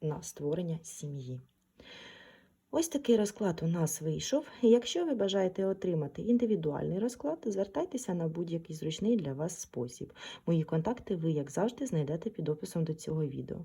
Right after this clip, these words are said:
Не забувайте ставити лайк, підписуйтесь на мій канал, натискайте на дзвіночок, щоб не пропускати нових відео.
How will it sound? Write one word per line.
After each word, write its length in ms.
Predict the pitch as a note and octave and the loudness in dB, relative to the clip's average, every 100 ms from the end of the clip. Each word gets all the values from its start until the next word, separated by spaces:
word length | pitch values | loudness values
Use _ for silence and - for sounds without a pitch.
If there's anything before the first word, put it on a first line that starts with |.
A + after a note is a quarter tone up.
| - - - | -12 -16 0
Не 80 | G#3+ | 2
забувайте 540 | G#3 A3+ A3+ B3+ B3+ | 4 4 6 2 2
ставити 500 | E3 - D#3+ D#3 - | -2 0 2 0 0
лайк, 340 | C3+ C3 C3+ - | -4 -4 -8 -2
підписуйтесь 720 | B3 B3 A3+ G#3+ D#3+ D3 C#3 | -2 4 2 2 -2 -2 -2
на 80 | D3 | -2
мій 180 | C#3 C3 | 0 -2
канал, 380 | C3 B2+ B2 - | -4 -4 -4 -4
натискайте 680 | F#3 G#3 A#3+ - D4 D4+ A3+ | -2 2 0 2 -2 4 6
на 120 | A#3 | 6
дзвіночок, 560 | G#3 A3 G#3+ E3 C#3 - | 6 6 8 6 0 -4
щоб 160 | D3 | -2
не 80 | E3+ | 0
пропускати 580 | E3+ E3+ F3 - B3 F#3 | 0 -4 -4 -4 -2 0
нових 400 | E3+ E3 G#3 - | 2 2 0 -2
відео. 420 | D3+ C3+ C3 C#3+ | -4 -4 -6 -8